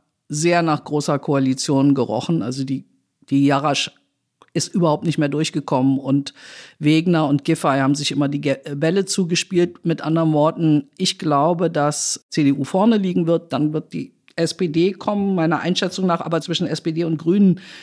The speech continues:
liegen im Moment in den Umfragen manchmal immer nur ein Prozent. Also das ist unmöglich zu sagen. Aber es gab eine Umfrage am Dienstag, da sind die Leute gefragt worden, welche Koalition ist ihnen die liebste. Und da war ganz oben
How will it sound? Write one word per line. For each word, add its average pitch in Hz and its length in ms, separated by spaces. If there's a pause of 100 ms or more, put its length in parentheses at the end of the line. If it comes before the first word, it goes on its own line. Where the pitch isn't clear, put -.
(100)
liegen 185 300
im 165 100
Moment 160 320
in 151 100
den 147 160
Umfragen 156 640
manchmal 151 300
immer 151 180
nur 151 240
ein 151 220
Prozent. 147 500
Also 139 220
das 139 160
ist - 100
unmöglich 143 560
zu - 140
sagen. 156 540
Aber 156 400 (380)
es - 120
gab 170 220
eine 160 180
Umfrage 160 560
am 147 480 (180)
Dienstag, 185 640
da 156 100
sind 151 200
die 160 60
Leute 143 320
gefragt 143 420
worden, 147 200
welche 147 220
Koalition 143 640
ist 151 160
ihnen 147 220
die 135 120
liebste. 214 580 (480)
Und 170 140
da 165 120
war 156 120
ganz 160 380
oben 160 680